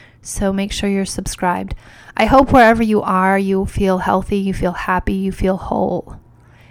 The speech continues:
And I hope you can go inward and find your way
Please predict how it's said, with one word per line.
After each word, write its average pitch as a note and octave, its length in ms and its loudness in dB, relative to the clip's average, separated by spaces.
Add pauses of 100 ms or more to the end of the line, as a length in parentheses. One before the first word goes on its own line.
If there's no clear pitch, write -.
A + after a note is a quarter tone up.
(120)
And G3 100 -2
I G3 40 -2
hope A3+ 220 -2
you B3+ 120 4
can A3+ 240 -2
go G3 240 0
inward G3 600 0
and F#3 440 -4
find A#3+ 420 0
your A#3 220 2
way F#3+ 600 -2